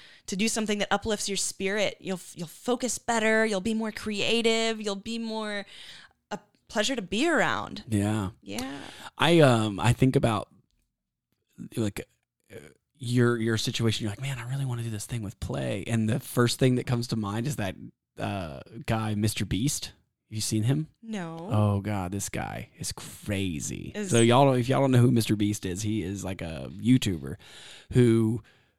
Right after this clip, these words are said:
Speaker 2: does the most insane games that you can possibly imagine. And he films it. So, for instance, I'll give you an example. He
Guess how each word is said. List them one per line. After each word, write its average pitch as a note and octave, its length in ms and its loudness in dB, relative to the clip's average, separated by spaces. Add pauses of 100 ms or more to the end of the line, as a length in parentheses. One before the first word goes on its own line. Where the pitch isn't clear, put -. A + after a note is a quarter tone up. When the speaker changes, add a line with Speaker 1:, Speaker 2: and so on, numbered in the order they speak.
(200)
Speaker 2:
does A2+ 400 0
the A#2+ 100 0
most A2 360 0
insane A2 760 -2
games F2 640 -6 (100)
that G2 100 -2
you F#2+ 140 0
can F#2+ 160 -6
possibly - 480 -6
imagine. G1+ 560 -12 (260)
And G#2 160 -4
he G2+ 140 0 (160)
films B2 320 2
it. - 160 -12 (220)
So, A#2+ 200 2
for A#2+ 180 -2
instance, A#2 240 -2
I'll G#2 100 -2
give G#2 100 -2
you G2 40 0
an G2 60 -2
example. G2 380 -4
He A2 100 0